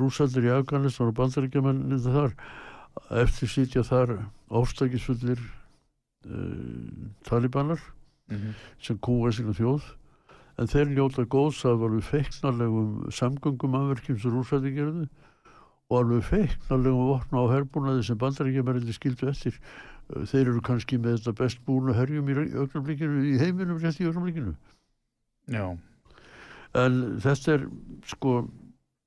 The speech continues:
Speaker 1: í stóru stríðunum, eh, á Balkanskaga, þá mönnum tókst að hætta stríðinu, en það lauk allt, þessu er ekkert lokið, því það er ennþá þannig hatur að það þarf á svæðum þar að vera með, eh,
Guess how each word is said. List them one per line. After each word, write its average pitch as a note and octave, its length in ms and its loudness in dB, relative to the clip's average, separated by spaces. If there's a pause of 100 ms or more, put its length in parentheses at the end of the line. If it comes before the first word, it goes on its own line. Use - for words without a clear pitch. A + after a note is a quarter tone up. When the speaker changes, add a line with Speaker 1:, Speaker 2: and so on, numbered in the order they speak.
(1000)
Speaker 1:
í C3+ 100 4
stóru D#3+ 360 4
stríðunum, C#3+ 640 4 (140)
eh, - 960 -4
á A#2 100 0
Balkanskaga, B2 840 2 (1300)
þá C3 260 2 (260)
mönnum D3+ 300 2
tókst - 340 -2
að G#2+ 160 2
hætta E3+ 460 0
stríðinu, C#3+ 680 0
en A2+ 120 -2
það C3+ 380 0
lauk G3 380 -2
allt, C#3+ 280 -2
þessu D3 340 0
er C#3+ 120 -2
ekkert - 260 -4 (160)
lokið, D#3 800 0
því B2+ 160 2
það B2 160 4
er A#2+ 140 0
ennþá D3 340 -2
þannig C#3+ 400 0
hatur C#3+ 400 -4 (400)
að A2+ 100 -2
það D3 220 2
þarf A#2 160 0
á - 100 -2
svæðum D3 460 2
þar C3+ 200 4
að C3 120 4
vera B2+ 100 4
með, A#2 180 2
eh, B2 240 0